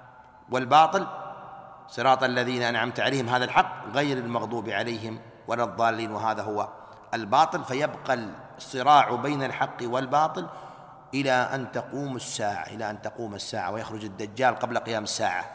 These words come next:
ويستمر الصراع. نسأل الله العظيم رب العرش العظيم أن يثبتنا على الإسلام والسنة.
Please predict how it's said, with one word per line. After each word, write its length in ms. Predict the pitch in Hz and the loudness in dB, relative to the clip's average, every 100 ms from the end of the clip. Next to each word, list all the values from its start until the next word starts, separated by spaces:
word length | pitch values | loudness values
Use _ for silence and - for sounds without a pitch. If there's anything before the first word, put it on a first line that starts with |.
| - - - - - - | -18 -20 -20 -20 -20 -6
ويستمر 520 | 127 123 - 110 95 | -2 -2 -4 -6 -6
الصراع. 380 | 98 - 87 80 - - - - - - _ _ _ _ _ _ - | -6 -6 -6 -8 -10 -20 -20 -20 -20 -20 _ _ _ _ _ _ -8
نسأل 260 | 117 107 | -6 -4
الله 200 | 107 101 | -2 -4
العظيم 380 | 90 87 104 110 - - - - - | -4 -6 -6 -8 -12 -20 -20 -20 -8
رب 200 | 107 104 | -6 -4
العرش 280 | 90 98 - | -4 -4 -4
العظيم 640 | 92 98 110 110 110 104 - 107 | -6 -6 -6 -6 -8 -10 -12 -8
أن 100 | 110 | -8
يثبتنا 680 | 101 107 85 110 - 98 98 | -8 -8 -8 -10 -8 -8 -6
على 100 | 107 | -8
الإسلام 400 | 92 101 110 104 | -8 -4 -4 -4
والسنة. 500 | 95 - 113 98 | -6 -4 -4 -6